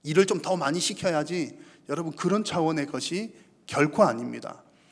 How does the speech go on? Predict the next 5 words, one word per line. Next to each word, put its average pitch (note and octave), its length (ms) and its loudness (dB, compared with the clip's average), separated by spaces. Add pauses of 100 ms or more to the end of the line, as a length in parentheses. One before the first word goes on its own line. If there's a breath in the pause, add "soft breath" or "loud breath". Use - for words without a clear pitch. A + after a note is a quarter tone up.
(160 soft breath)
하나님은 G#3 640 2 (440)
일꾼을 F#3 440 2
필요로 F#3 360 2
하시고 E3 720 -4
부르시고 D#3+ 640 4